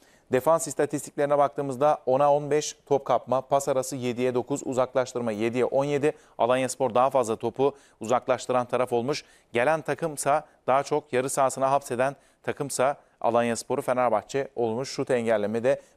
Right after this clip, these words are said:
bire üç olarak gözüküyor. Şöyle hücuma da bakalım. Kaleye tam on dört şut çekmiş.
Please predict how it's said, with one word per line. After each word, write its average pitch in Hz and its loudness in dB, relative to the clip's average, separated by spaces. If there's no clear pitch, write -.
bire 120 2
üç 135 -4
olarak 113 2
gözüküyor. 120 -2
Şöyle 135 2
hücuma 127 0
da 117 4
bakalım. 113 0
Kaleye 156 2
tam 156 0
on 151 2
dört 143 0
şut 131 -10
çekmiş. 143 -4